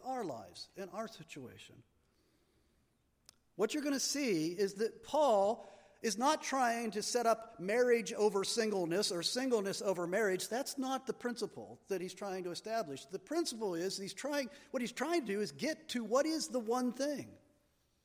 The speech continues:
What is the one thing in life? As good as marriage may be, or as good as singleness may be, what is the one thing that we're gonna compare those to?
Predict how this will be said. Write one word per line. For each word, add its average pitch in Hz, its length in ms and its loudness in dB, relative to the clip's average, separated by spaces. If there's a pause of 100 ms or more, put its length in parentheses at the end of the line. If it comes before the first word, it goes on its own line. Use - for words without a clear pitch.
(720)
What 339 140 4
is 370 120 4
the 294 120 0
one 254 300 4
thing 247 200 -2
in 240 160 -4
life? 247 260 -6 (1300)
As 214 160 4
good 262 180 4
as 285 160 4
marriage 262 420 8
may 233 180 -2
be, 233 280 2
or 269 100 4
as 196 120 2
good 285 180 0
as 277 100 0
singleness 240 480 0
may 214 180 2
be, 220 200 -2
what 302 180 4
is 285 200 0
the 254 80 0
one 294 420 4
thing 220 460 0
that 240 100 -4
we're 226 120 -4
gonna 240 160 -4
compare 247 380 -8
those 123 280 -12
to? - 120 -20